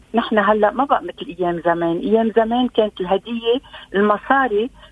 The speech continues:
ما حدا، ما في يعطي حدا مصاري إلا أهل البيت، يعني الست والجد، العم والخالة، هولي فيهم يعطوا مصاري. أما الناس الغرب ما كانوا يعطوا مصاري.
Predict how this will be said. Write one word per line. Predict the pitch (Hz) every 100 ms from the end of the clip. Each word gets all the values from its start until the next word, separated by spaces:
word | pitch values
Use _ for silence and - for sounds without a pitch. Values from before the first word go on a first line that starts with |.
| -
ما | 220 311
حدا، | 320 247 190 165 -
ما | 220
في | - 254
يعطي | 202 185 180 170
حدا | - 190 165
مصاري | 160 160 - 208 208 208 233
إلا | 254 240 233
أهل | 190 180
البيت، | 170 156 165 147 - - - -
يعني | 170 151
الست | 156 - 214 - -
والجد، | 165 - 180 190 -
العم | 165 139 160 180
والخالة، | 156 156 - 165 170 165 170 - - -
هولي | 269 262 226 220
فيهم | - 320 262 165
يعطوا | 147 143 156
مصاري. | 147 143 156 147 135 - - - 233
أما | 247 214
الناس | 208 233 269 240
الغرب | 190 214 233 269 - - - 254
ما | 294 294
كانوا | 240 190 165
يعطوا | 156 139 151
مصاري. | 139 131 - 135 139